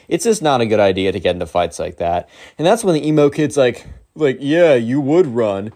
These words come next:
You're dressed like one of those jocks anyways." Which, like, Hank kinda turned around 'cause he didn't know what that even means. First of all, I mean, isn't jock a positive thing? Like, I get that there's a bit of a neg-,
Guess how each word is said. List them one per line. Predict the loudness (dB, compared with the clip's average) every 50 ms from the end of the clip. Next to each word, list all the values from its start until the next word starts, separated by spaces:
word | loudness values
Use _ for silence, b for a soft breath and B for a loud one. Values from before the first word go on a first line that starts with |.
| b b b
You're | -8 -4 -4 -4
dressed | -2 0 2 2 2 2 0 0
like | 0 0 0 -2
one | -2 0 0
of | 0
those | 2 0 0 0 -4 -10
jocks | -12 -4 0 2 2 2 2 -2 -4 -4 -8 -6
anyways." | -4 -2 -2 0 0 2 2 2 2 2 0 -2 -4 -8 -12 _ _ b b b b b b b
Which, | -2 0 4
like, | 4 2 2 2
Hank | 2 2 0 0 0
kinda | 0 0 0 0
turned | 0 0 0 2
around | 2 2 2 2 2 2 0 -2 -4
'cause | -6
he | -6 -8 -6
didn't | -2 -2 -2 -2 0
know | 0 0 2
what | 4 4 2 2 0
that | 0 -2 0 0
even | -4 -4 -4 -4 -6 -6
means. | -4 -4 -4 -4 -6 -8 -10
First | -6 -4 -2 -2 -2 -4
of | -4 -2 0
all, | 2 2 2 0 -2 -4 b b b b b b b _ -14 -12 -8 -4
I | -4 -2
mean, | -2 -2 -2 -2
isn't | -2 -4 -4 -6 -6 -6 -8 -14 -16
jock | -10 -6 -2 -2 0 0 -2 -2 -4
a | -6
positive | -6 -8 -14 -8 -2 0 0 0 0 -2 -4 -4 -4 -4
thing? | -2 -2 0 0 0 2
Like, | 0 0 0 0
I | 0
get | 0 2 2 2 2
that | 0
there's | -2 -2 -2 -4
a | -6
bit | -6 -4 -2 -2
of | -2 -2
a | -4
neg-, | -6 -4 -4 -4 -4 -4 -4 -6 -6